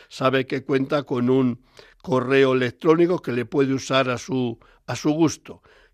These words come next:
¿Cuál es ese correo? Fácil, encamino arroba radiomaria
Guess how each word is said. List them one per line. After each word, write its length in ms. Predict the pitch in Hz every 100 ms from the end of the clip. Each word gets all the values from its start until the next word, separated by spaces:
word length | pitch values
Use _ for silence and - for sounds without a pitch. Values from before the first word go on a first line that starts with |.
| _ _ _
¿Cuál 240 | - 147
es 160 | 151 131
ese 240 | 139 156
correo? 560 | 143 156 185 160 98 - _
Fácil, 560 | 156 127 - 110 104 _ - _ _ -
encamino 720 | 135 127 135 117 135 160 165
arroba 580 | 135 127 143 151 165 - _ -
radiomaria 1040 | - 131 139 131 123 117 120 117 113 120